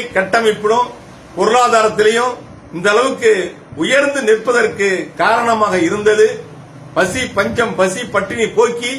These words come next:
இந்த நாட்டை பொருளாதாரத்தில், தொழில்துறையில், இன்னும் சொல்ல போனால் கல்வியில், அனைத்து தொழில் துறைகளிலும் முன்னணி மாநிலமாக கொண்டு வந்தது திராவிட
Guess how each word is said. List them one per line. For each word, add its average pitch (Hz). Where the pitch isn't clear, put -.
இந்த 185
நாட்டை 247
பொருளாதாரத்தில், 226
தொழில்துறையில், 226
இன்னும் 262
சொல்ல 233
போனால் 208
கல்வியில், 220
அனைத்து 269
தொழில் 254
துறைகளிலும் 233
முன்னணி 262
மாநிலமாக 214
கொண்டு 202
வந்தது 214
திராவிட 214